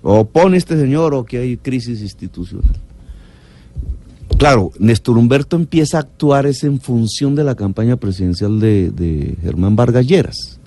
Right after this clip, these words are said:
Y está ligado al cartel de La Toga.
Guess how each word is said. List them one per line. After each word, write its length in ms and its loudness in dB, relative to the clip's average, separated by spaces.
Y 140 4
está 420 2
ligado 460 2
al 120 -2
cartel 500 -2
de 100 -2
La 100 -4
Toga. 380 -4